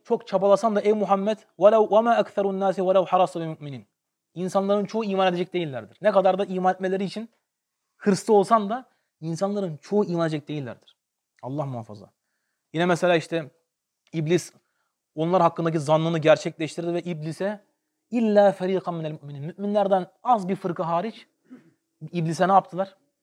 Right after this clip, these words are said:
Tabi oldular diyor. Yine mesela "Ve qalilun min ibadiyeş şekur." Kullarımdan çok azı şükredendir diyor değil mi? Subhanallah.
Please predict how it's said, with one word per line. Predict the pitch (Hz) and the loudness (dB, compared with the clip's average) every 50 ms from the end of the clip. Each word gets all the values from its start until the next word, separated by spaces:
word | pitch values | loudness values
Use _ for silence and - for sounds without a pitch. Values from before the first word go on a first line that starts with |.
| _ _ _ | _ _ _
Tabi | - 135 135 139 139 143 | 0 2 2 2 2 0
oldular | 135 131 127 120 120 113 101 98 | -6 -8 -8 -10 -10 -10 -12 -14
diyor. | 95 - _ _ _ _ _ _ | -20 -20 _ _ _ _ _ _
Yine | 151 165 | -4 -2
mesela | 180 180 165 - 190 185 170 | -2 0 2 4 4 6 6
"Ve | 175 180 180 | 6 4 2
qalilun | - - 190 196 208 233 226 208 214 202 | 2 2 2 2 2 0 -2 -2 -2 -2
min | 196 202 196 | -2 -2 -2
ibadiyeş | 185 180 185 170 185 180 175 165 180 170 160 - | -2 -2 0 4 4 4 4 2 0 -2 -4 -4
şekur." | - 156 143 - 151 127 101 _ _ _ _ _ _ _ _ _ _ _ _ _ _ _ _ | -6 -8 -10 -10 -12 -16 -16 _ _ _ _ _ _ _ _ _ _ _ _ _ _ _ _
Kullarımdan | - - 185 190 208 220 220 220 220 233 226 262 240 - | -6 -4 0 2 4 4 4 2 2 0 0 -2 -2 -8
çok | - - 254 - - _ | -8 -6 -6 -6 -6 _
azı | 180 202 202 175 208 262 202 147 - _ _ _ _ _ _ _ _ _ _ _ | 0 0 0 2 2 0 0 -2 -4 _ _ _ _ _ _ _ _ _ _ _
şükredendir | - - - 165 - 185 170 147 147 139 139 135 131 | -16 -12 -10 -8 -4 -2 0 0 0 -2 -4 -6 -10
diyor | 127 131 131 | -10 -8 -6
değil | 175 226 | -6 -6
mi? | 214 110 - _ _ _ _ _ _ _ _ _ | -6 -8 -10 _ _ _ _ _ _ _ _ _
Subhanallah. | _ _ 127 139 139 131 123 113 107 98 85 73 | _ _ -10 -8 -8 -8 -8 -8 -10 -10 -12 -16